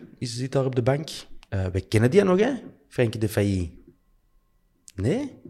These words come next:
Dat was een, een Charleroi legend op het veld. Eh, heeft er veel jaren gespeeld, centraal in de verdediging. En dan als coach, elke keer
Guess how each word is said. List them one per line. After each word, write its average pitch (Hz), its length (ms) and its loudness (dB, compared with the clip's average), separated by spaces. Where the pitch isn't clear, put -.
Dat 87 200 -6
was - 20 -6
een, 85 200 -6
een 85 100 -8
Charleroi 87 420 -4
legend 101 460 -4
op 123 120 0
het - 160 -6
veld. - 500 -4
Eh, 110 80 -8
heeft 107 240 -10
er 101 120 -12
veel 107 200 -4
jaren 110 280 -4
gespeeld, - 360 -8
centraal 113 320 -6
in 107 60 -2
de 101 60 -4
verdediging. 117 480 0
En 104 80 2
dan 104 80 4
als 98 220 0
coach, - 480 4
elke 107 220 -2
keer - 400 -4